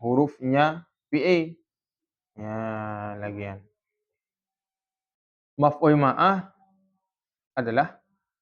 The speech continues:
sebuah isim. Jadi sebut dia isim. Ataupun kan isim disebut.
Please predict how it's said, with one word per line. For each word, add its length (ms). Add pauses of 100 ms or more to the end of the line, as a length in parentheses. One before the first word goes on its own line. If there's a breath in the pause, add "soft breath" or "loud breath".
(260)
sebuah 400
isim. 480 (560)
Jadi 140 (100)
sebut 320
dia 160
isim. 400 (560)
Ataupun 560
kan 160
isim 480
disebut. 480